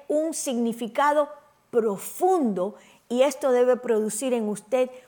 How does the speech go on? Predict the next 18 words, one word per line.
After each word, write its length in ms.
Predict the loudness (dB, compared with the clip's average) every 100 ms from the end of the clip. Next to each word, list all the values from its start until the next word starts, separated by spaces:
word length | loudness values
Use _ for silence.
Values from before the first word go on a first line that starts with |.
| _
un 260 | -2 0 0
deseo 720 | -2 -4 -2 2 2 2 -4 -14 _ -6
de 160 | -2
limpiar 680 | -2 -4 -8 -8 -6 -2 -2
su 180 | -2 -4
vida, 340 | -4 -4 -6 -10 -18 _
de 260 | -2 4 4
purificarse 920 | 2 -2 -2 -4 -8 -2 -2 -2 -2
a 100 | -2
través 260 | 0 0 0
de 80 | 0
la 140 | 0
sangre 400 | -2 -6 -2 0
del 180 | 0 0
pacto 400 | -2 -2 -4 -8 -10 -20 -10 -4
y 100 | 2
de 340 | 2 2 -6 _ _ _ _ _ _ _ _
consagrarse 1200 | 0 2 2 0 0 2 4 4 4 0 -4 -6